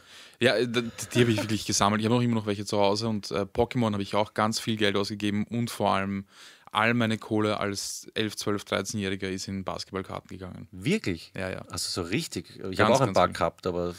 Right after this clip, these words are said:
Speaker 1: Nein, nein, so richtig, äh, fette Mappen voll mit den Dingern und auch versucht, so ein bisschen die teuren zu kriegen, zu kriegen, so S B X oder was.
Speaker 2: Hast du das Zeug noch, oder?
Speaker 1: Ja, ja. Also ich hab nicht alle. Ich, ich glaub, meine Mutter hat dann irgendwann mal so Sachen von mir weggeschmissen. Aber ein paar hab ich noch.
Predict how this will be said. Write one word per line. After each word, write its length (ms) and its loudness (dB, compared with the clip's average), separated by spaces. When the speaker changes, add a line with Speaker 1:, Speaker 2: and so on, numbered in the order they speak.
Speaker 1:
Nein, 140 2
nein, 160 4
so 100 -2
richtig, 540 0
äh, 240 6
fette 480 2
Mappen 340 2
voll 220 2
mit 180 -2
den 100 -4
Dingern 340 -2
und 260 -4
auch 120 2
versucht, 380 -4
so 100 -10
ein 40 -10
bisschen 140 -2
die 80 0
teuren 420 4
zu 80 -4
kriegen, 380 -2
zu 100 -12
kriegen, 180 -4
so 120 0
S 160 -2
B 180 -4
X 220 -4
oder 160 -2
was. 240 -4
Speaker 2:
Hast 200 0
du 60 -4
das 180 -4
Zeug 200 -2
noch, 180 -6
oder? 200 -6
Speaker 1:
Ja, 220 4
ja. 340 4
Also 140 4
ich 60 4
hab 60 6
nicht 160 2
alle. 320 6
Ich, 160 0
ich 100 -4
glaub, 120 2
meine 120 4
Mutter 140 0
hat 80 -10
dann 80 2
irgendwann 220 0
mal 260 2
so 160 -6
Sachen 260 0
von 80 -4
mir 120 0
weggeschmissen. 560 -4
Aber 500 2
ein 100 -2
paar 220 6
hab 120 2
ich 100 0
noch. 280 -6